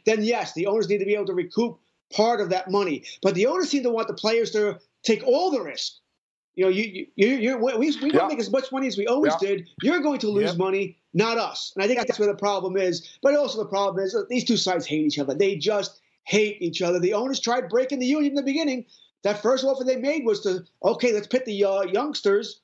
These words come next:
Speaker 1: who aren't making money against the veterans who are making a ton." That's what they tried to do.
Speaker 3: Excellent point, George.
Speaker 2: All right, so, yeah, well said, George. So let, let me ask you, gentlemen, then. Um, how much money are the Miami Marlins really losing? They say they have ten thousand fans a game.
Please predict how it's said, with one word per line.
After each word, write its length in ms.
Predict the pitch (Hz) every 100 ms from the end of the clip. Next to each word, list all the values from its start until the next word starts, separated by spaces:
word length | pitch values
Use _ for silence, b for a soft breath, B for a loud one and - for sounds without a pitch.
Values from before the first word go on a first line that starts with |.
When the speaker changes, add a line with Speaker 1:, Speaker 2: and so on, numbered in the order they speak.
| _
Speaker 1:
who 140 | 185 196
aren't 200 | 285 247
making 220 | 214 196
money 220 | 208 226
against 260 | - 202 190
the 60 |
veterans 340 | 151 196 226 165
who 100 | 175
are 60 |
making 260 | 185 190 170
a 60 |
ton." 380 | 170 196 190 151 - B -
That's 240 | 170 170
what 100 | 202
they 100 | 226
tried 260 | 170 247 262
to 60 |
do. 320 | 285 311 262 - _ _ _ _ _ -
Speaker 3:
Excellent 460 | 196 - 196 147
point, 260 | 151 151 123
George. 160 | 123 156
Speaker 2:
All 60 |
right, 80 | 175
so, 240 | - 220 - _ _ _ _ _ _ _
yeah, 240 | 147 175 190
well 200 | 170 165
said, 260 | 170 185 143
George. 300 | 151 156 151
So 120 | 165
let, 200 | 202 220
let 120 | 226
me 80 | 226
ask 320 | 202 220 208
you, 100 | 180
gentlemen, 500 | 135 151 139 131 123
then. 260 | 123 113 - _ b b _ _ -
Um, 440 | 170 175 170 160 160
how 120 | 226
much 260 | 294 285 202
money 320 | 220 233 214
are 120 | 185
the 140 | 165
Miami 400 | 165 180 190 190
Marlins 480 | 175 170 185 170 143
really 260 | 151 175 165
losing? 440 | 160 175 139 139
They 140 | 156 170
say 240 | 214 226
they 80 | 214
have 160 | 180 -
ten 180 | 196 190
thousand 380 | 185 180 160 147
fans 280 | 170 165
a 60 | 135
game. 220 | 143 151